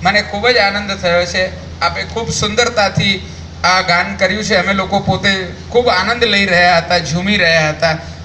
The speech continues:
ભક્તિ રસમાં નિમગ્ન થઈ ગયા હતા. હું ખૂબ જ આશીર્વાદ આપું છું, ખૂબ જ મારો જે છે તે ઉમળકો પ્રસ્તુત કરું છું, શુભકામનાઓ આપું છું. આપ આ રીતે જ ભક્તિ કાર્યમાં લાગેલા રહો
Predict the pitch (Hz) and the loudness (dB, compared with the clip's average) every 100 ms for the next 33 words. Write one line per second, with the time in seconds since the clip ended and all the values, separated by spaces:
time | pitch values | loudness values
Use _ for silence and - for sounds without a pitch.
0 | - 160 180 226 208 185 - 185 180 175 | -4 -4 -2 -4 -2 -2 -2 -2 -2 -4
1 | 170 160 156 156 151 151 151 147 165 175 | -4 -4 -4 -2 -2 0 0 0 0 -2
2 | - - - - - 170 196 190 170 - | -2 -12 -14 -14 -10 -6 -4 -4 -6 -10
3 | - - - - - 233 277 254 214 - | -14 -14 -14 -14 0 2 4 2 -2 0
4 | 190 240 226 214 214 190 185 190 202 220 | 0 0 2 2 2 2 0 -2 -4 -2
5 | 220 220 - - - 233 254 254 233 220 | -2 -4 -10 -14 0 2 4 2 2 2
6 | 220 208 175 - - - - 196 214 220 | 4 2 0 -6 -14 -14 -6 -4 -2 -2
7 | 214 208 190 196 202 196 185 170 - 170 | -4 -4 -2 -2 -2 -4 -4 -4 -2 -2
8 | - 220 - 170 170 - 170 - - - | 0 -4 -2 0 0 -4 -8 -8 -8 -8
9 | - 175 175 165 160 156 151 160 160 185 | -2 0 0 0 0 0 -2 -6 -6 -8
10 | - - - 170 170 165 196 208 214 226 | -10 -14 -4 0 2 2 2 0 0 0
11 | 226 160 151 214 185 170 175 170 156 151 | 2 0 0 0 2 2 2 0 2 2
12 | 165 165 160 165 202 | 2 4 4 4 2